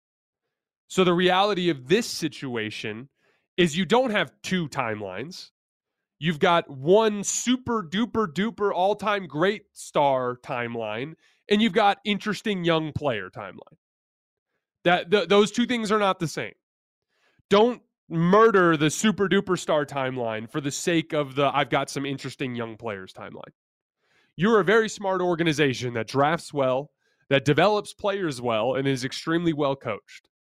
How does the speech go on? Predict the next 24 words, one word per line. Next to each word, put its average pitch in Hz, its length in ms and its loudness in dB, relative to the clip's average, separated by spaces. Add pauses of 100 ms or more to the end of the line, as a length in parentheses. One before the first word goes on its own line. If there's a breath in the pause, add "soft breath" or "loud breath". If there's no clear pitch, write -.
(600)
You, 175 360 -2
you 156 220 -4
will 208 200 2
find 196 360 0
other 160 260 0
interesting 139 460 -6
young 120 240 -6
players. - 500 -12 (240)
Those 143 200 0
opportunities 139 680 -2
will 117 100 -6
come 104 240 -6
ab-, 101 200 -12
uh, 135 180 -4
will 123 120 -8
come 123 180 -6
around. 101 240 -10 (640 soft breath)
I 233 120 4
haven't 226 260 0
even 175 260 -2
seen 160 280 -4
necessarily 147 800 -2 (140)
all-star 165 440 -2
flair 104 340 -14